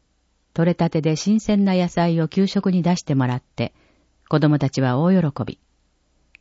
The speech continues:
「これ食べたら元気になるわ。コロナに負けへんで」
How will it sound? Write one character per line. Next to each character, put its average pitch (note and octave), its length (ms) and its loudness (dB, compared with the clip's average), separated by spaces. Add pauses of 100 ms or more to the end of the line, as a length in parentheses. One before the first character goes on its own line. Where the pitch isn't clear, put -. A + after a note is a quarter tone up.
(720)
「こ F3+ 100 0
れ F3 80 4
食 F3+ 200 0
べ E3+ 60 0
た D3 140 -2
ら C3 80 2
元 G3+ 220 4
気 D#3+ 100 0
に C#3 100 2
な C3 140 0
る C#3 80 -2
わ。 C3 160 -4 (460)
コ - 120 -4
ロ G3+ 80 4
ナ E3+ 120 4
に D3 120 2
負 F3+ 120 2
け F#3+ 120 0
へ E3 120 0
ん D#3 100 0
で」 - 220 -2